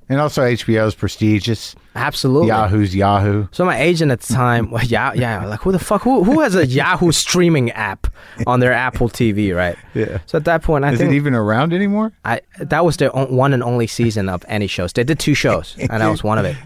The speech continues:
Speaker 1: <laughs> Seems like you did the right thing.
Speaker 2: Yeah, and
Speaker 1: What'd
Speaker 2: then
Speaker 1: your agent say?
Speaker 2: they were, she was like, "Well, <sighs> I don't know." And then I was like, "Well, I think I really wanna do Silicon Valley, you know, and
Speaker 1: Yeah.
Speaker 2: just, let's see if we can play hardball." And then she was like, "You know what? Let me call Silicon Valley,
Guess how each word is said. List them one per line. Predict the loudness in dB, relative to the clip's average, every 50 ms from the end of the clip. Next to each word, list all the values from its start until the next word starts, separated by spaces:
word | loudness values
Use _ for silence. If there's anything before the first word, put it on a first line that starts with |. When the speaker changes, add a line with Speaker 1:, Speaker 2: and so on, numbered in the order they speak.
| -20 -20
Speaker 1:
<laughs> | -20 -20 -12 -6
Seems | -2 -2 0 0
like | 0 0 0
you | -2
did | -4 -4 -4 -4
the | -2
right | -2 -2 -2 -4 -4
thing. | -4 -2 0 0
Speaker 2:
Yeah, | 2 2 2
and | 2 2
Speaker 1:
What'd | 2 2 2
Speaker 2:
then |
Speaker 1:
your | 4 4 4
agent | 2 2 0 -2 -4 -2
say? | -2 -2 -2 -2 -4
Speaker 2:
they | -4 -4 -2
were, | 0 0 -2 -4 -6 -10 -12
she | -8 -6 -4
was | -4 -2 -2
like, | -2 -2
"Well, | -2 0 0 2 0 0 -2 -6 _ -20 -20 -20 -20 -20 -20
<sighs> | -16 -16 -14 -14 -14 -14 -16 -18 -16 -10
I | -6 -4
don't | -2 0 0
know." | 2 2 2 2
And | 0 0 -2
then | -2 0
I | 0 -2
was | -2 -2 -2
like, | -2 -2 -4 -6 _ -20 -20 -20 -20 -20 -16 _
"Well, | -6 -6
I | -6
think | -4 -2 -2 -2 -2
I | 0
really | 0 0 0 0
wanna | -2 -2 -2 -4 -4
do | -6 -6
Silicon | -8 -8 -8 -8 -8 -6 -8
Valley, | -8 -6 -6 -6 -6 -6 -8
you | -8
know, | -10 -10 -12 -12 -10
and | -6 -6 -6
Speaker 1:
Yeah. | -6
Speaker 2:
just, | -6 -8 -6
let's | -6 -6 -4 -4 -6
see | -4 0 2 2 2
if | 2 2
we | 2 0
can | 0
play | 0 0 0 0
hardball." | 0 0 0 0 0 2 2 2 2 2 2
And | 0
then | -2 -4
she | -4 -4
was | -4
like, | -4 -4
"You | -2 0
know | 2 2
what? | 2 2 2 2
Let | 0
me | 0 0
call | 0 0 -2
Silicon | 0 -2 -2 -2 -2 -2
Valley, | 0 0 0 0 -2 -4